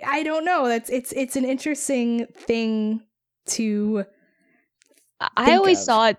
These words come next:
Speaker 2: that she saw Tarnakeep as, like, a character that she put on and she
Speaker 1: Mm-hmm.
Speaker 2: lived in.
Speaker 1: Yeah, that's how I always thought of it too. But I was just, when I read that article and I'm like, "Huh,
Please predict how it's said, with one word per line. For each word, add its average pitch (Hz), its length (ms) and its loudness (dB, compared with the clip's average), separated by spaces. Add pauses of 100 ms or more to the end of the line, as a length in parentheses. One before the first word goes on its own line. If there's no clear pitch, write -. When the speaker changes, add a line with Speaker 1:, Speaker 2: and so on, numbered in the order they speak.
(140)
Speaker 2:
that 214 160 -4
she 233 220 -4
saw 208 400 2
Tarnakeep 190 640 -2
as, 165 180 -6
like, 170 360 -4 (140)
a 202 60 2
character 170 680 2
that 165 160 2
she 180 180 0
put 165 240 0
on 151 340 4
and 147 200 0
she 247 140 4
Speaker 1:
Mm-hmm. - 120 2
Speaker 2:
lived 214 300 0
in. 90 300 -2 (580)
Speaker 1:
Yeah, 190 480 -4
that's 320 220 -4
how 427 160 0
I 277 220 0
always 254 240 0
thought 208 140 -2
of 202 100 -4
it 196 120 -8
too. 254 340 -2
But 202 220 -2
I 214 80 -2
was 214 180 -4
just, 214 260 -6 (500)
when 214 180 0
I 214 140 -2
read 220 280 -6
that 214 140 -4
article 214 380 -4
and 180 100 -4
I'm 185 100 -4
like, 180 220 -4
"Huh, 208 680 -6